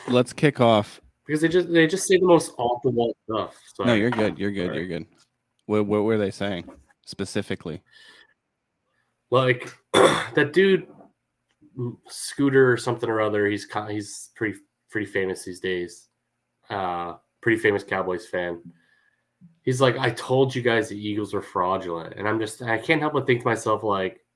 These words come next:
Speaker 2: a team that lost its first, like, that suffered its first loss ten weeks into a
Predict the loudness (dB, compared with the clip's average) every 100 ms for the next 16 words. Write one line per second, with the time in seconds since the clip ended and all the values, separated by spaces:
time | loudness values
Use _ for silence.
0 | -6 -6 0 2 4 4 6 4 4 -4
1 | -10 -6 0 2 0 -6 -16 -20 _ _
2 | -8 -6 -4 -4 -6 _ _ -10 -4 -4
3 | -4 -4 -4 -2 -2 0 0 -4 _ _
4 | _ -12 -2 0 2 0 -2 0 -2